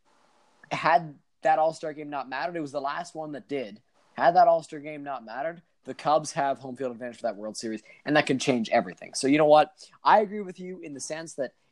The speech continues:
it shouldn't determine home, home field advantage for the, uh, the World Series, but I think it should still count for something.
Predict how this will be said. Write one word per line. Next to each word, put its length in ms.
it 100
shouldn't 240
determine 420
home, 460
home 220
field 160
advantage 340
for 360
the, 340
uh, 300
the 140
World 320
Series, 520
but 640
I 140
think 220
it 80
should 220
still 220
count 260
for 80
something. 400